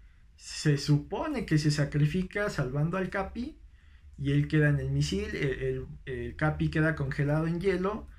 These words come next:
y Bucky queda atrapado, este, bueno, también cae al mar, lo recuperan los rusos, y ya de ahí es muy similar.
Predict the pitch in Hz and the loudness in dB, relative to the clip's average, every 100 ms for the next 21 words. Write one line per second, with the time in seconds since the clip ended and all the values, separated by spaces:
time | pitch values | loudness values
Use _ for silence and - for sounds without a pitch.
0 | - - - 139 135 147 147 147 151 147 | -20 -20 -6 -2 2 2 4 4 6 4
1 | 143 135 131 - 135 - 147 143 139 131 | 4 2 0 -2 -6 -2 2 2 2 0
2 | 120 123 - 123 - - - 151 156 147 | -2 -8 -10 -12 -12 -16 0 4 4 2
3 | - - 127 147 156 170 165 175 185 190 | -4 -6 2 4 4 2 2 2 2 2
4 | 190 147 - - - 139 147 160 170 185 | 2 -2 -4 -10 -6 0 2 2 2 2
5 | 196 220 208 147 131 135 139 143 143 151 | 2 0 -2 -2 -2 -2 2 2 4 6
6 | 147 151 156 160 170 180 208 | 6 6 4 2 2 -2 -2